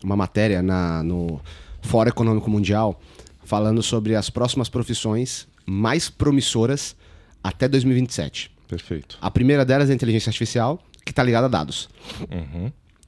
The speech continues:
Speaker 1: Só I A vai gerar mais de um milhão de novos empregos, novos trabalhos.
Speaker 2: Uhum.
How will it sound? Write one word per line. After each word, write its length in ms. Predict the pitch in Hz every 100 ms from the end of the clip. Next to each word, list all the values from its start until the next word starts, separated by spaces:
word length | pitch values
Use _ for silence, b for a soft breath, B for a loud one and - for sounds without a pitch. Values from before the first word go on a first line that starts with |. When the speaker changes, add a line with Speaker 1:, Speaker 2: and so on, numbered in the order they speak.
| - -
Speaker 1:
Só 240 | - 139
I 140 | 147 117
A 200 | 123 113 -
vai 200 | 95 101
gerar 200 | 107 104
mais 160 | 107
de 80 | 120
um 40 | 151
milhão 260 | 131 113
de 80 | 123
novos 200 | 110 113
empregos, 560 | 117 95 78 - - -
novos 320 | 104 101 98 - -
trabalhos. 640 | - 117 95 73 60 - B B
Speaker 2:
Uhum. 120 | -